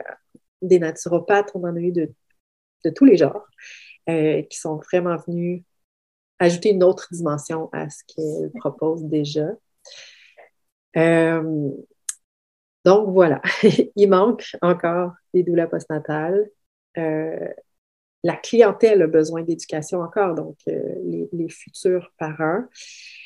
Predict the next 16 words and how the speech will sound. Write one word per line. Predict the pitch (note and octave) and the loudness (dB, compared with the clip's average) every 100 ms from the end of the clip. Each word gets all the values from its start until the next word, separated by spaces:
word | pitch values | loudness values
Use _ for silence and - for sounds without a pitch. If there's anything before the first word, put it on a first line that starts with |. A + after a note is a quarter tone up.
| - _ _ | -20 _ _
Et, | F3+ F3+ F3 | 2 6 6
euh, | D#3+ D3+ D3 C#3 - _ _ _ _ - - | 6 2 0 -4 -6 _ _ _ _ -20 -2
au | F#3+ | 0
travers | F#3 F3 E3 G3 | 2 0 0 2
de | F3+ | 2
tout | F3 - | 0 -4
ça, | - F3 G#3+ B3+ - | 2 4 4 2 -2
tu | - | -8
me | F3+ | 2
demandais, | F3+ E3+ D#3+ E3+ G3+ | 4 4 4 6 6
il | G3+ | 4
me | |
semble, | - E3+ G3 C4 | 0 -2 -2 -2
parce | F#3 - | -6 -4
que | E3+ | -2
là | E3+ D#3+ | 0 0